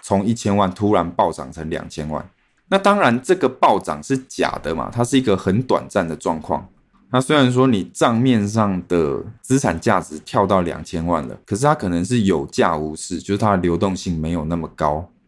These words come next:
你是不可能真的用两千万的价值去卖掉你全部的代币的。所以这只是一个很短暂的时间内，因为那个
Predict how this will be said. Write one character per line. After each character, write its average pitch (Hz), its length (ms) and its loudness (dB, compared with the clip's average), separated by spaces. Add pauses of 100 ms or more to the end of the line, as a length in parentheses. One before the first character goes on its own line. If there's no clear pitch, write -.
(180)
你 107 160 4
是 131 120 0
不 175 140 2
可 120 160 -4
能 87 220 0
真 123 260 2
的 110 140 2
用 107 280 2 (120)
两 92 200 0
千 113 200 2
万 120 100 6
的 101 100 4
价 90 280 0
值 78 180 -12
去 98 160 -8
卖 98 240 2
掉 85 180 -2
你 69 120 -6
全 78 200 -12
部 85 160 0
的 - 60 -8
代 78 220 -4
币 78 180 -10
的。 - 140 -14 (280)
所 156 120 0
以 147 60 2
这 156 80 4
只 95 200 0
是 107 80 2
一 117 80 4
个 98 400 2 (120)
很 180 300 2
短 87 300 0
暂 131 220 2
的 101 80 0
时 95 240 -6
间 110 180 2
内， 104 140 4
因 120 220 4
为 123 100 6
那 113 120 2
个 95 140 0